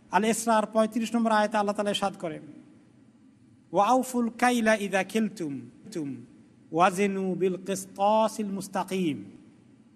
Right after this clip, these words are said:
তোমরা যখন ওজন করো, পরিমাপ করো, তখন তোমরা ঠিকঠাক মতো মাপ করো। এই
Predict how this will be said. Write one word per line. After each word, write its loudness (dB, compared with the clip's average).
তোমরা 4
যখন -2
ওজন 0
করো, 0
পরিমাপ 2
করো, -4
তখন 0
তোমরা -2
ঠিকঠাক -6
মতো -6
মাপ 0
করো। -4
এই -8